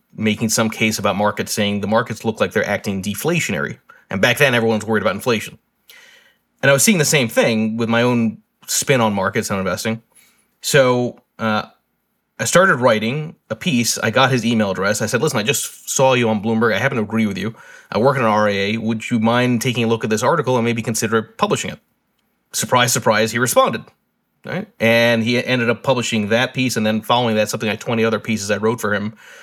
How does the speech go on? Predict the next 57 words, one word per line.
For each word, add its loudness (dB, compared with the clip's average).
for 2
his -2
Gloom, 0
Boom, 0
and -2
Doom 2
Report, -4
which -4
I'm -4
really 2
very 2
thankful 0
for, -2
because -2
he -4
gave 0
me 2
a 0
chance 0
as -4
somebody 0
who -2
was -2
an, -4
an, -2
an -2
unknown 0
person. -4
But, 4
you 6
know, 6
I, 4
I 2
talk 2
about 4
being 0
stubborn 2
and, -4
and -6
persevering. 0
Well, 2
now 4
you've -2
got 0
some -2
credibility 0
'cause -2
here's 0
a -2
guy 2
that's -4
known. -2
So 0
I 2
went 0
out 0
to -2